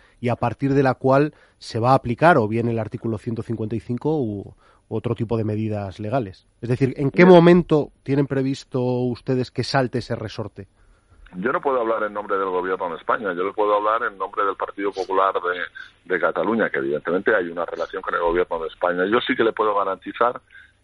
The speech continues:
Speaker 2: que cuando se produzca la primera acción, y repito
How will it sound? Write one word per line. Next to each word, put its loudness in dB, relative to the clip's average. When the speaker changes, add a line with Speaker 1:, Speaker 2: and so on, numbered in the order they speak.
Speaker 2:
que 0
cuando 0
se -2
produzca -2
la 4
primera 0
acción, -6
y -6
repito -4